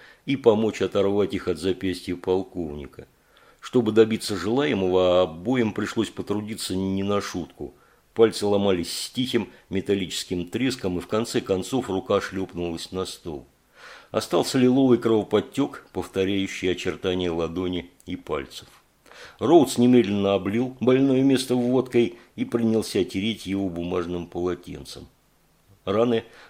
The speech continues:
раскрылись. Морщась от боли, полковник повторил водочное обливание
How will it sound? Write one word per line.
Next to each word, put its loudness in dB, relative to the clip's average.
раскрылись. -2
Морщась -4
от -4
боли, 0
полковник 0
повторил -2
водочное -2
обливание 2